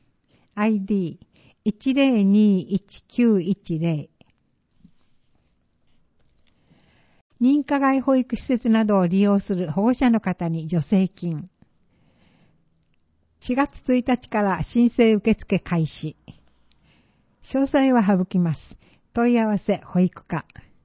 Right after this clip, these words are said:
電話、七一五零の六一二四。アイディー、一零一零三九零。赤ちゃんと一緒、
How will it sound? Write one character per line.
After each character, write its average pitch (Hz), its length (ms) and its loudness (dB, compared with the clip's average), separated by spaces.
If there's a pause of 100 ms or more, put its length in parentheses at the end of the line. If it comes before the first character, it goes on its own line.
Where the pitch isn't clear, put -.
(440)
電 226 300 0
話、 220 200 -2 (100)
七 226 340 2
一 277 240 -4
五 208 300 4
零 202 260 2
の 175 240 -2
六 185 340 0
一 226 320 0
二 175 320 4
四。 165 280 -2 (760)
ア 214 120 2
イ 220 180 0
デ 220 100 -2
ィ 190 240 0
ー、 - 60 -20 (600)
一 254 360 0
零 262 300 4
一 202 440 -2
零 180 400 0
三 233 400 0
九 170 420 0
零。 160 340 -2 (3750)
赤 262 260 -4
ち - 120 -4
ゃ 190 80 2
ん 190 60 -2
と 175 160 -4
一 170 100 -2
緒、 - 320 -10